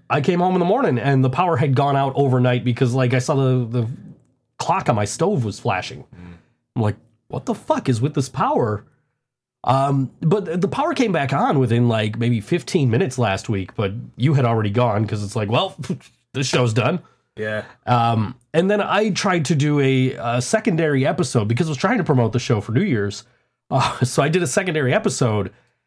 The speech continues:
Speaker 1: and I, I've, uh, learned that the Google Play version of that ends at, like, half an hour.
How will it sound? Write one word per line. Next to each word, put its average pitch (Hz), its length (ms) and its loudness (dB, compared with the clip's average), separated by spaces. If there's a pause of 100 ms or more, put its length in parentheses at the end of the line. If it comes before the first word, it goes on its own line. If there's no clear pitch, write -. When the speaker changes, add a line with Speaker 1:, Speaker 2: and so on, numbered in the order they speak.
(140)
Speaker 1:
and 131 520 2 (100)
I, 135 380 2 (300)
I've, 123 440 2
uh, 123 220 2
learned 196 360 2
that 143 380 -2
the 127 340 2 (100)
Google 180 420 2
Play 214 380 0
version 120 440 2
of 104 140 0
that 95 440 -2 (880)
ends 175 340 2
at, 127 160 -2
like, 123 200 2
half 131 240 0
an 127 60 4
hour. 101 240 0